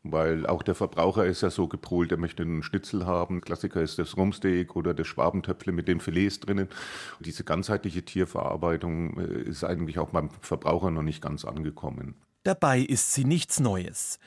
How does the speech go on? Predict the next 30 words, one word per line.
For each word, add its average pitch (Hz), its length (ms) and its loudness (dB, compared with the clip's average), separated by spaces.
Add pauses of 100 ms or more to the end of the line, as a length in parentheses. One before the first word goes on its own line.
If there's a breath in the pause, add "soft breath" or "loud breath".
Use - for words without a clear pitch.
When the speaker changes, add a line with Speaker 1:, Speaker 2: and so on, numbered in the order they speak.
(200 loud breath)
Speaker 2:
Seit 160 280 2
über 196 340 4
einhundertfünfundsiebzig 175 1160 4
Jahren 143 420 4
gibt 135 220 -2
es 139 160 2
zum 147 160 2
Beispiel 123 420 2
die 135 140 2
Schweinfurter 120 640 0
Schlachtschüssel. - 720 -2 (520 loud breath)
Da 170 140 2
wird 202 220 4
nach 139 320 4
und 131 260 -2
nach 139 260 4
das - 220 0
komplette 156 560 2
Schwein 139 340 2
gekocht 160 520 -2
und 147 120 0
auf 143 120 2
den 165 160 2
Tisch 185 240 2
gebracht, 123 500 0 (340 loud breath)
vom 202 220 4
Rüssel 120 400 4
bis - 220 -2
zum 165 160 2
Ringelschwanz. 107 920 0